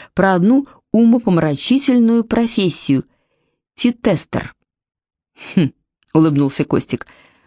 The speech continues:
«напоминает название бара из тарантиновского «От заката до рассвета». Помнишь, там такое заведеннице было? Титти Твистер».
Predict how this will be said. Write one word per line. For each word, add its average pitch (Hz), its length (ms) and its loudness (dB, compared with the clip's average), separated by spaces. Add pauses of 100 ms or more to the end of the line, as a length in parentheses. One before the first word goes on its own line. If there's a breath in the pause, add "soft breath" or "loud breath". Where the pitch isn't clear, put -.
(140 soft breath)
«напоминает 190 640 0
название 220 580 0
бара 143 520 -2 (280)
из 170 140 -2
тарантиновского 156 1040 -2
«От 165 140 0
заката 156 460 0
до 151 100 0
рассвета». 147 580 -2 (240 loud breath)
Помнишь, 262 340 2
там 151 220 0
такое 160 460 0 (180 loud breath)
заведеннице 196 720 0
было? 139 320 0 (360 soft breath)
Титти 247 480 -2
Твистер». - 600 -4